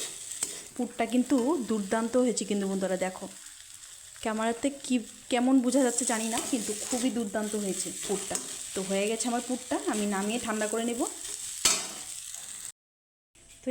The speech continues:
এখানে আমি সামান্য পরিমাণে দিয়ে দিব জল, খুব একটা দেব না। তো এখন আমি মিক্সি থেকে ঘুরিয়ে আমি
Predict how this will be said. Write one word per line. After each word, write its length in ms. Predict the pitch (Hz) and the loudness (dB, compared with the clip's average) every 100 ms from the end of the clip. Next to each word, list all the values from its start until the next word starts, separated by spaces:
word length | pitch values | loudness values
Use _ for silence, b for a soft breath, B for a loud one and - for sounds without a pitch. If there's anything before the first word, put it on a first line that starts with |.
| 247 | 0
এখানে 180 | 262 254 | 2 2
আমি 100 | 254 320 - | 2 0 -4
সামান্য 260 | 220 226 226 | -4 -4 -4
পরিমাণে 320 | 240 233 247 381 226 | -2 0 0 -2 -4
দিয়ে 140 | 220 226 | -6 -4
দিব 100 | 226 415 - - _ _ _ - - 196 | -2 -4 -8 -20 _ _ _ -20 -12 -6
জল, 160 | 190 185 - - - - | -4 -4 -10 -20 -20 -4
খুব 100 | 269 262 | 2 2
একটা 140 | 262 254 | 2 0
দেব 100 | 247 254 294 | 2 4 2
না। 60 | - - - _ _ _ _ - | 0 -8 -20 _ _ _ _ -10
তো 60 | 220 202 | -6 -6
এখন 140 | 208 233 226 | -4 -2 0
আমি 100 | 339 320 | 2 2
মিক্সি 240 | 240 - - | 2 -2 -4
থেকে 140 | - 269 | -4 -4
ঘুরিয়ে 220 | 208 226 247 | -2 0 2
আমি 120 | 254 | 0